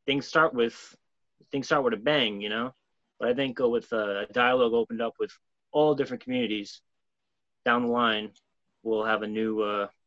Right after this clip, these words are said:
a new status quo, which is gonna be positive. With Orange Cassidy, I brought it up. So happy to hear you guys are into it.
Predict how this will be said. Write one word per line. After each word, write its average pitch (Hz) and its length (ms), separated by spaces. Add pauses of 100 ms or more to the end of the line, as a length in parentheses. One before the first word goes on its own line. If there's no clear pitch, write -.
(520)
a 117 40
new 160 140
status 90 340
quo, 92 220 (840)
which 98 120
is 98 40
gonna 104 140
be - 40
positive. 101 380 (440)
With - 80
Orange 170 240
Cassidy, 180 500 (120)
I - 60
brought 170 220
it 160 80
up. 190 200 (720)
So 165 160
happy 156 240
to 147 120
hear 156 180
you 147 100
guys 160 460 (260)
are 127 180
into 156 300
it. 185 140